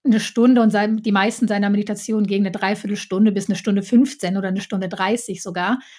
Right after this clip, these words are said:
Wenn du einfach mal eine Stunde da sitzt, und so war es ja dann auch bei mir, und dein Körper wirklich alles andere,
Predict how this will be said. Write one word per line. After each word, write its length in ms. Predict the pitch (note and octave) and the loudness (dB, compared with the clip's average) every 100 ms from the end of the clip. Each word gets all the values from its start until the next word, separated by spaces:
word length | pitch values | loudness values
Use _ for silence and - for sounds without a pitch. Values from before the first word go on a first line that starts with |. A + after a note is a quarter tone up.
| _ | _
Wenn 240 | F3 A3 C4 | 0 4 4
du 80 | |
einfach 400 | - G3 G#3 G3+ | 4 2 0 0
mal 100 | G#3+ | 0
eine 120 | G3+ G3 | -2 -2
Stunde 440 | - B3 B3 A3+ | -2 2 2 2
da 180 | F#3 F#3 | 0 -2
sitzt, 380 | E3+ C#4 - - | -2 -2 -4 -4
und 120 | G3+ | -2
so 120 | G3 | 0
war 160 | F3+ A3 | 0 0
es 100 | A3 | -2
ja 100 | G3 | -4
dann 160 | F3+ | -4
auch 160 | F#3+ F#3+ | -6 -10
bei 140 | F3+ F3+ | -10 -8
mir, 340 | F#3 A#3 F4 G4+ _ _ | -4 -4 -6 -10 _ _
und 340 | A#3+ A3+ A3 - | 2 4 4 0
dein 200 | - G#3 | -2 0
Körper 600 | A3 A#3 A#3+ B3+ A#3 A3+ | 2 2 2 2 -2 0
wirklich 440 | A#3+ A#3 A#3 A3+ - | -2 -4 -4 -6 -4
alles 320 | - G#3+ C#4 C#4+ - | -4 0 0 -2 -2
andere, 640 | G#3+ B3+ A3 F#3+ G#3 | 2 2 0 0 -2